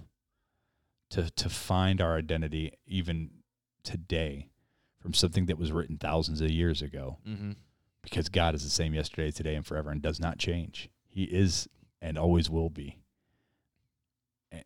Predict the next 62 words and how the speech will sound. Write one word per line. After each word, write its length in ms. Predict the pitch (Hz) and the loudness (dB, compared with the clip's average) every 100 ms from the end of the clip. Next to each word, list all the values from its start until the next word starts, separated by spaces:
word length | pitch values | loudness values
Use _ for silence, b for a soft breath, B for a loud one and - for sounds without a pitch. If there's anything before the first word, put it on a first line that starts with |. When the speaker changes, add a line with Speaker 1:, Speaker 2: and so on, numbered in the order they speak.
| _ | _
Speaker 1:
it's 240 | 92 82 - | -2 0 0
just 180 | 85 | 0
amazing 360 | 85 85 78 73 | -2 -2 -2 -6
to 40 | 73 | -12
me. 140 | 76 - | -12 -6
It's 180 | 90 | -4
just, 200 | - 82 - | -2 -4 -6
I 100 | 85 | -6
don't 80 | 82 | -4
know. 140 | 71 73 - - | -6 -10 -14 0
Speaker 2:
It 100 | 208 | 2
Speaker 1:
God, 100 | - | 8
maybe, 120 | 139 | 8
Speaker 2:
amazes 160 | 147 151 | 10 10
me 60 | |
Speaker 1:
maybe, 140 | 160 151 | 10 10
Speaker 2:
too. 220 | 185 151 | 8 10
Speaker 1:
maybe 180 | 139 139 | 8 8
God 280 | 117 123 123 | 8 10 10
opened 240 | 117 113 | 6 4
up 100 | 113 | 4
my 140 | 110 - | 2 4
eyes 280 | 107 104 95 | 8 8 8
big 200 | 98 - | 2 2
time 180 | 95 | 2
to 60 | 85 | 2
scriptures 360 | - 85 82 76 | -2 -4 -6 -10
today. 240 | 78 76 | -8 -4
I 140 | 80 | -2
don't 140 | 80 - | -2 2
<laughs> 640 | - - - - - 196 190 | 2 8 8 10 8 6 10
Speaker 2:
Well, 180 | 170 | 10
that's, 80 | 165 | 10
I 60 | 165 | 8
mean, 180 | 139 127 | 6 4
the 80 | |
Bible 300 | 113 123 123 | 4 6 6
says 320 | 110 123 117 104 | 4 4 2 4
that 140 | 107 | 4
it's 120 | 101 - | 4 2
sharper 280 | 113 104 | -2 0
than 160 | 98 92 | -2 -2
two, 200 | 87 98 | 0 0
any, 120 | 92 - 110 | 0 -6 -4
any 200 | 123 110 | -2 -2
two-edged 560 | - 127 113 101 82 - | -4 -4 -2 -2 -4 -8
sword. 340 | 110 92 85 | -4 -4 -2
It 40 | |
Speaker 1:
Right. 100 | 87 80 - | -2 -2 -4
Speaker 2:
can, 0 | 95 | -6
you 40 | |
know, 200 | 85 73 - | -6 -8 -14
I 60 | 82 | -18
mean, 160 | 76 73 | -16 -18
it 140 | - 95 | -12 -6
can, 120 | 104 | -2
it 120 | 107 | -2
can 120 | 101 | -2
separate 600 | 92 107 101 92 92 85 - _ - | -4 -4 -4 -2 -2 -2 -8 _ -6
a-, 160 | 107 117 | -4 -2
anything. 480 | 110 117 - 76 71 b b b b - | -2 -2 -6 -10 -12 b b b b -6
Um, 420 | 87 82 80 78 | -4 -2 -6 -12